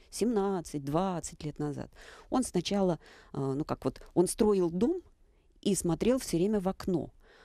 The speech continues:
Э, как там, придут ли к нему инвесторы, даст ли ему кто-нибудь денег, как на него реагирует власть, не обложит ли она его налогами. Потом он дом этот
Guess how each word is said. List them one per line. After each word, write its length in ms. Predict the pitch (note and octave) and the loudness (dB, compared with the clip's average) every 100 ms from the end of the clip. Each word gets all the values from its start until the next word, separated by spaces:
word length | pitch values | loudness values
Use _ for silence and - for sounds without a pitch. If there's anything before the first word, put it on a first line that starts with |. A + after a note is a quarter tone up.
| _ | _
Э, 440 | C#3 C#3+ C#3+ C#3+ B2+ - | -2 2 4 2 0 0
как 180 | F#3 - | 0 0
там, 180 | C#3 | 0
придут 340 | E3+ F3 F3 C#3+ | 4 4 2 0
ли 60 | C#3+ | -2
к 100 | D#3 | 0
нему 260 | D3+ C#3+ | 0 0
инвесторы, 580 | C3 C3+ G3 C4 A#3+ A3+ | 0 2 2 2 0 2
даст 300 | F3 C#3 - | 0 -2 -2
ли 80 | C#3 | -2
ему 160 | C#3 B2+ | -2 -4
кто-нибудь 460 | - C3+ C3 C3 | -4 -4 -2 -2
денег, 340 | C3 G3+ A#3+ - | 2 2 2 0
как 220 | D3+ - | -4 -2
на 60 | D3 | -2
него 280 | C#3+ C#3 C#3 - - | 0 -2 -4 -8 -2
реагирует 600 | - D#3+ D3 D#3 C#3+ C3+ | 2 4 4 4 4 2
власть, 380 | C#3+ D3+ C#3 - | 2 2 2 0
не 100 | C#3+ | 0
обложит 380 | C3+ C#3+ B2+ B2 | 2 0 -2 -4
ли 80 | C3+ | -4
она 140 | C3+ | -2
его 200 | C#3 C3 | -2 -2
налогами. 640 | C3 C3+ F#3+ B3 G3+ F3 D3 - - - - - | 0 0 0 0 0 0 -4 -14 -20 -20 -20 0
Потом 320 | E3+ A3 F#3 | 2 4 4
он 120 | E3 | 4
дом 180 | E3 D3+ | 2 2
этот 180 | D3 | -2